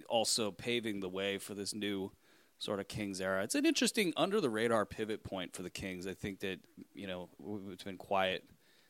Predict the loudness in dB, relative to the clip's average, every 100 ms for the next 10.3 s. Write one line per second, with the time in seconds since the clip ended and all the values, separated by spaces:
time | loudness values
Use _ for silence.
0 | -10 -6 -4 -4 -2 -2 -2 -4 -10 -10
1 | -10 -8 -8 -6 -6 -6 -4 -4 -6 -10
2 | -14 _ -4 -4 -4 -6 -6 -2 -2 -2
3 | -6 -20 -20 -20 _ 0 0 0 -2 -2
4 | -2 -2 0 0 -2 -4 -6 -8 -8 -14
5 | _ _ -6 -4 -4 -4 -4 -4 -6 -6
6 | -6 -6 -8 -4 -4 -6 -10 _ -20 -20
7 | _ -12 -8 -6 -4 -2 -2 -4 -2 -2
8 | -2 -4 -4 -6 -6 -4 -4 -4 -6 -6
9 | -6 -2 0 2 2 2 -2 -4 -6 -4
10 | 0 2 2